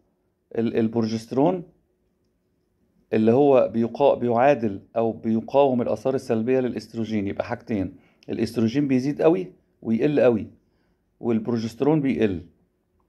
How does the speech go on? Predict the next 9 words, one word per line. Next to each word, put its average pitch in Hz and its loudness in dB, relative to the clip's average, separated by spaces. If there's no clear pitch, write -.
فالتأرجح 127 2
في 123 -6
المستوى 117 0
الأستروجين 127 -4
بيرفع 117 2
السيدة 139 2
لأعلى 131 4
درجات 123 0
الإثارة، 151 -2